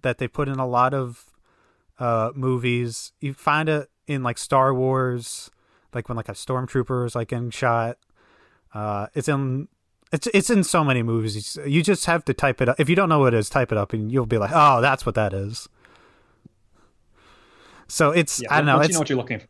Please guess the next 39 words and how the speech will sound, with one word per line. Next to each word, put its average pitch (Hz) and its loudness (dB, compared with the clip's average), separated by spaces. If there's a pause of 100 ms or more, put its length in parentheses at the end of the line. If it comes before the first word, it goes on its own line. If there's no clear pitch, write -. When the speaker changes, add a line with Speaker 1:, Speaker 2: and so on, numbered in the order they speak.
(160)
Speaker 1:
it 165 0
took, 240 4
it 202 2
takes 233 0
me, 254 -2
it 190 0
took 277 0
me 294 4
out 226 6
of 160 4
the 143 4
movie 147 6
a 113 4
little 127 4
bit, 160 4
even 139 2
though 135 4
I 110 4
knew 113 2
it 110 0
was 98 -4
in 107 -2
it. 120 -2 (1900)
Speaker 2:
I 170 0
mean, 180 -4 (180)
I 156 2
think 185 -4
that 143 0
happens 123 -4 (220)
anytime 107 -6
I 101 -6
hear 104 -4
it - 0
now. 156 4
Speaker 1:
Anytime 170 2
the 151 0
Wilhelm 131 4
scream, 113 -2
yeah. 110 -2